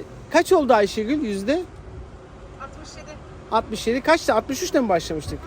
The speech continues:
Speaker 1: Yüzde dört enerjiyi aldık bile. Sanıyorum iki ya da üç dakika oldu.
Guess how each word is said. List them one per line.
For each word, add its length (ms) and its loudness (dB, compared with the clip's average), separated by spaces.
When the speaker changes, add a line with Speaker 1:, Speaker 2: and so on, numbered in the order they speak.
Speaker 1:
Yüzde 340 0
dört 200 6
enerjiyi 460 4
aldık 380 4
bile. 240 6
Sanıyorum 420 2
iki 220 -2
ya 100 4
da 40 0
üç 200 -4
dakika 320 -2
oldu. 380 2